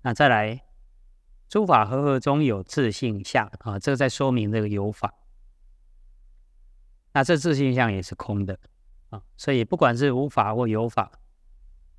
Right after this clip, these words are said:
啊，合起来说它也都是空的，啊。那是名无法、有法、空。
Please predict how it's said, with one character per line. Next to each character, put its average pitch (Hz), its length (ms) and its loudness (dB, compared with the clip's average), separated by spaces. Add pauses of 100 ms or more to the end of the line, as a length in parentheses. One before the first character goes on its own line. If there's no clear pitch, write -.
(180)
啊， 107 160 0
合 117 200 -4
起 113 140 -2
来 98 120 0
说 107 240 -4
它 110 260 -6 (420)
也 98 120 -6
都 123 160 2
是 110 100 -2
空 101 300 -2
的， 95 160 -4 (100)
啊。 101 200 -8 (3250)
那 107 280 -8 (520)
是 143 260 0
名 101 340 0
无 110 200 -2
法、 - 380 -2
有 110 280 -4
法、 - 380 -6
空。 135 340 0